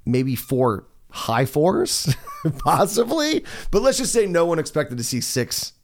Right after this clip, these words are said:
anything with regards to mortgage rates. And so that jump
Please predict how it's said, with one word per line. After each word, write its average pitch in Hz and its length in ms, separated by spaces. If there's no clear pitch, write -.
anything 92 440
with 123 300
regards 104 640
to 127 80
mortgage 175 420
rates. 127 380
And 185 160
so 202 280
that 175 520
jump 104 640